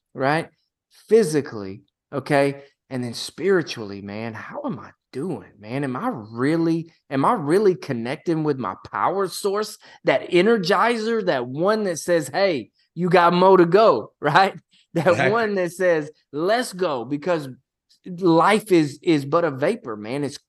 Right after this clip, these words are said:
Speaker 1: it goes by so quick, man.
Speaker 2: So
Speaker 1: How we
Speaker 2: fast.
Speaker 1: doing? So fast, man. And I wanna live it to the fullest of my potential, man. So,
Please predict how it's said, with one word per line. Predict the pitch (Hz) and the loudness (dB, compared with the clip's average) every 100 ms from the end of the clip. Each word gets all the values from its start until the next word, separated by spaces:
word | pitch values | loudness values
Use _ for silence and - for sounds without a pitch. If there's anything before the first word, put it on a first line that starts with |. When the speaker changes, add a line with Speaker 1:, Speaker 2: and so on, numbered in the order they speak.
| - | -12
Speaker 1:
it | 160 | -10
goes | - 170 147 | -8 -10 -10
by | - 156 139 135 | -12 -10 -10 -12
so | - - - - 226 | -14 -12 -10 -12 -12
quick, | - - - - - | -16 -10 -6 -6 -8
man. | 131 113 92 - _ | -12 -12 -12 -20 _
Speaker 2:
So | - 107 - | -8 -8 -2
Speaker 1:
How | 147 208 | 2 2
we | 208 190 | 2 -2
Speaker 2:
fast. | 175 | 0
Speaker 1:
doing? | 190 135 107 - | 2 2 -4 -14
So | - 226 247 | -14 -8 -6
fast, | - 220 269 233 127 - | -6 -4 0 2 0 -4
man. | 117 113 | -6 -6
And | 113 107 | -6 2
I | 185 | 2
wanna | 226 208 151 | 4 2 2
live | 139 196 214 | 4 4 4
it | 208 - _ _ - | 2 0 _ _ -4
to | 165 | -2
the | 143 | -2
fullest | - 202 202 170 180 | 2 4 4 0 -6
of | |
my | 143 139 | -4 -4
potential, | 139 117 - - 180 - 95 | -6 -10 -8 -4 -4 -6 -10
man. | 95 98 98 | -10 -10 -10
So, | 101 - 117 110 | -8 -2 -2 -2